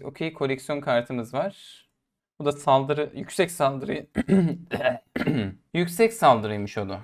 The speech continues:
Evet, bir tane daha envanter genişletme düştü arkadaşlar. Onu da alalım. Şurada bir tane daha metin var. Onu da keseceğim.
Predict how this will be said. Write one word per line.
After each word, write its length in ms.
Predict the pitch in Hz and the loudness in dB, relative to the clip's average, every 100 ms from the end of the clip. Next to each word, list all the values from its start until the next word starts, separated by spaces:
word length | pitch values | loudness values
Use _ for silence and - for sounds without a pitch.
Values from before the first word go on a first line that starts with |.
| - | -2
Evet, 300 | 143 143 - | 2 2 0
bir 300 | 135 170 175 | -2 -2 0
tane 260 | 170 131 131 | 4 4 8
daha 200 | 170 156 | 8 8
envanter 460 | 139 139 139 143 139 | 4 2 2 2 2
genişletme 580 | 127 127 127 139 127 | 2 -2 -4 -4 -4
düştü 220 | 113 - 107 | -6 -4 -4
arkadaşlar. 480 | 98 113 139 180 | -4 -8 -8 -6
Onu 200 | 165 160 | -4 0
da 80 | 147 | 2
alalım. 300 | 123 135 196 | 2 0 -4
Şurada 240 | - 196 208 | -6 -6 -6
bir 80 | |
tane 180 | 202 175 | -4 0
daha 80 | 160 | 0
metin 220 | 147 131 | -2 -4
var. 100 | 117 | -6
Onu 140 | 123 120 | -4 -4
da 80 | |
keseceğim. 440 | 110 98 101 92 | -4 -4 -6 -8